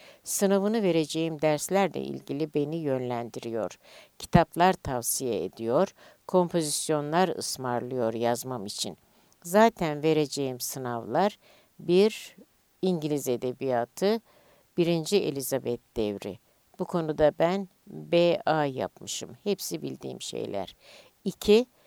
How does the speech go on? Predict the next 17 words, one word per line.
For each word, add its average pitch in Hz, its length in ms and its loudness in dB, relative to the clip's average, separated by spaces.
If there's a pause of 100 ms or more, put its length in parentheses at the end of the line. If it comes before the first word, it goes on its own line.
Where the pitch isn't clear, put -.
(360)
tarih. 156 420 4 (420)
Hangi 214 320 2
tarih 185 460 4
olduğuna 175 640 0
birlikte 175 440 0
karar 123 440 0
verdik. 220 460 0 (400)
On 240 180 4
sekizinci 139 800 -2
asır 131 440 -4
sonu 170 760 -4
ve 175 120 2
on 202 320 0
dokuzuncu 131 680 -8
asır 196 460 -2
Avrupa 135 520 2
tarihi. 139 680 -4